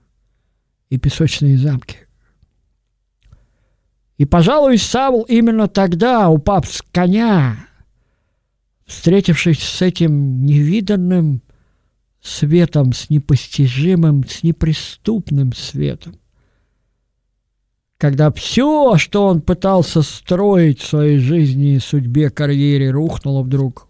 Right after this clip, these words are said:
в е-, в одну секунду. Вот тогда-то и началось то самое строительство, о котором мы говорим. Встреча с Богом Авраама, встреча с Богом Исаака. Интересно,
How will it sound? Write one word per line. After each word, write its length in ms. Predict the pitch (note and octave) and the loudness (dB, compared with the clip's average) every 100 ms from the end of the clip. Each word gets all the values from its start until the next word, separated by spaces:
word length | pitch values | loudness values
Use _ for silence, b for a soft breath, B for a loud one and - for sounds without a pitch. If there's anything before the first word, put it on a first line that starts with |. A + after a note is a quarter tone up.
| _ | _
в 160 | C3 B2 | -8 -2
е-, 240 | C3+ D3+ | 0 -2
в 160 | E3+ D#3 | -2 -2
одну 240 | D3+ E3+ | 0 -2
секунду. 720 | - E3 - D#3+ C#3+ C3 C3+ _ _ _ _ _ _ _ _ _ _ _ _ | -2 -8 -6 -6 -4 -8 -14 _ _ _ _ _ _ _ _ _ _ _ _
Вот 160 | D3 | -10
тогда-то 540 | - D#3 C#3+ F3 F#3 G3 | -2 0 2 2 0 0
и 40 | |
началось 720 | F3 F3 - D#3+ E3+ E3+ - - | 0 -2 -2 0 0 0 -4 -4
то 100 | D3 | -4
самое 460 | - C#3+ C#3 C#3+ | -2 -2 0 -2
строительство, 840 | C#3 - C#3+ C3+ A#2+ B2 - C3+ | -2 -4 0 0 -2 -8 -6 -6
о 20 | B2+ | -4
котором 420 | C#3 C3+ C3 C3 | -6 -6 -4 -4
мы 100 | B2+ | -4
говорим. 520 | C3+ C#3 C#3+ C#3 C3 - _ _ _ _ _ _ _ _ _ _ _ _ _ _ _ _ _ _ _ _ _ _ _ B B B | -4 -2 -4 -6 -8 -14 _ _ _ _ _ _ _ _ _ _ _ _ _ _ _ _ _ _ _ _ _ _ _ B B B
Встреча 380 | _ F3+ G#3 G3+ | _ 0 2 2
с 60 | D#3 | 2
Богом 320 | G3 F#3+ E3+ | 2 4 4
Авраама, 640 | D#3+ D#3 E3 E3+ D#3+ D3 C#3 _ _ _ _ _ _ _ _ _ _ _ _ _ _ _ _ | 4 2 2 2 0 -2 -6 _ _ _ _ _ _ _ _ _ _ _ _ _ _ _ _
встреча 440 | _ C#3 C#3+ C#3+ | _ 0 2 2
с 80 | A#2+ | 0
Богом 540 | B2 D3+ C#3 B2+ A#2+ - _ _ - | 0 0 0 -2 -6 -12 _ _ -6
Исаака. 640 | C#3 - C#3+ D3+ D3 D3 | -4 -2 0 0 0 -2
Интересно, 680 | C3 D3 D3 C3+ - C3 | -2 0 0 0 0 -4